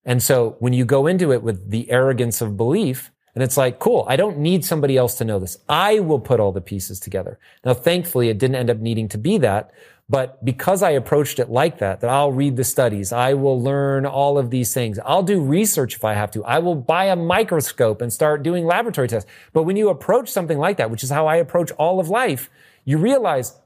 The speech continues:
"Oh, I get it. Other people don't succeed at whatever because they're not willing to be absurd."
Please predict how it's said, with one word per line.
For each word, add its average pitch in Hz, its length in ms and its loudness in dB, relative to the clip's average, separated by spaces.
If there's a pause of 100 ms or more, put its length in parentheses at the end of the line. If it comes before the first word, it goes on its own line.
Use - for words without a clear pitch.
(120)
"Oh, 220 280 2
I 220 140 2
get 135 200 0
it. 127 140 0
Other 160 180 2
people 196 260 -4
don't 165 220 -2
succeed 139 380 -4
at 120 260 -2
whatever 131 720 0 (440)
because 160 320 0
they're 165 140 4
not 175 420 -2
willing 160 300 0
to 131 120 -6
be 135 140 0
absurd." 139 580 0